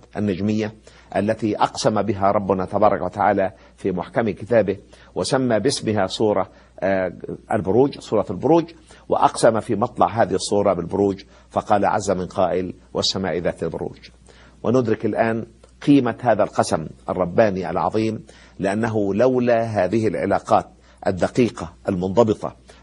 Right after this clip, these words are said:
بين أجرام السماء ما كان ممكنا أبدا لهذا الكون أن يكون،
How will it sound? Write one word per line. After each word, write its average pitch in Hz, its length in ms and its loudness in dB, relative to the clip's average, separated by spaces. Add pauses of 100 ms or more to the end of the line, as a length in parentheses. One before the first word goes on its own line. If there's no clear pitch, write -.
بين 117 240 4
أجرام 95 400 0
السماء 104 480 -4 (320)
ما 98 140 0
كان 110 340 0
ممكنا 101 680 0
أبدا 101 360 4 (300)
لهذا 104 320 2
الكون 101 340 0
أن 87 160 -4
يكون، 131 420 0